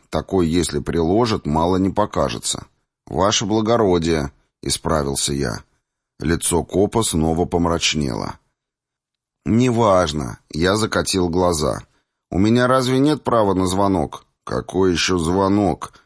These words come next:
опешил полицейский. "Адвокату", — наугад ляпнул я. "Нет у тебя никакого права, щенок", — беззлобно ответил страж порядка. "Сиди и не выделывайся".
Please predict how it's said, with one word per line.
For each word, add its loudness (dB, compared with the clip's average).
опешил -2
полицейский. -4
"Адвокату", — 0
наугад 0
ляпнул 0
я. -2
"Нет 0
у 2
тебя 2
никакого 2
права, 0
щенок", — -2
беззлобно 2
ответил 0
страж -2
порядка. -4
"Сиди 2
и 4
не 4
выделывайся". -2